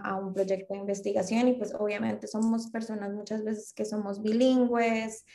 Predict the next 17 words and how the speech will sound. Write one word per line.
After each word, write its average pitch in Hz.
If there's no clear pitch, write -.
eh, 202
que, 214
que, -
que 202
entendemos 202
contextos 220
culturales, 214
que 196
eso 202
no 202
se 202
puede 208
aprender 208
simplemente 202
leyendo 202
un 196
libro, 196